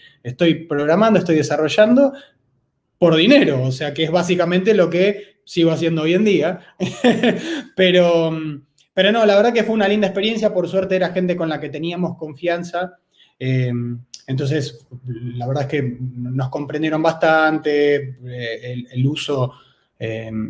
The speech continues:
de, de alguna manera como que lo que nosotros estábamos automatizando con el sistema era una tarea que ellos tenían hecha completamente manual, entonces pasar de, de cero a tener algo,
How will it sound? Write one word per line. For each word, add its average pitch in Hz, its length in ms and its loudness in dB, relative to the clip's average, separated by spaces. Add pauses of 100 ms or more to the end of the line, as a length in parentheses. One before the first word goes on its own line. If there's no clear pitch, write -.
(100)
de, 135 220 0
de 156 100 2
alguna 175 280 6
manera 180 380 4
como 143 280 0
que 135 440 0
lo 139 320 0
que 139 140 -2
nosotros 160 400 0
estábamos 160 460 2
automatizando 143 960 0
con 139 160 0
el 135 80 -2
sistema 165 680 0 (220)
era 139 140 -2
una 135 200 2
tarea 143 260 2
que 147 100 -4
ellos 131 200 -4
tenían 139 320 0
hecha 139 240 -2
completamente 139 640 0
manual, 160 640 2 (360)
entonces 139 500 0
pasar 143 480 -2
de, 131 560 2
de 139 240 -2
cero 147 680 2
a 135 220 -2
tener 160 300 2
algo, 160 560 4